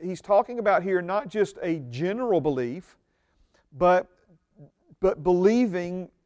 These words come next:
what we know about the love of God. And of course,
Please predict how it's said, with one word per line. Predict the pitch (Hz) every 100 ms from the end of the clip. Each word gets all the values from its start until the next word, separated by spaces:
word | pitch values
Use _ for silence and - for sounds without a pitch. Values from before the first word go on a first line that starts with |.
| _ _
what | 180 190 165
we | 175
know | 160 160 233 220 170 160
about | 139 156 139
the | 139
love | 139 127
of | 127 113
God. | 135 190
And | 151
of | 147
course, | - 165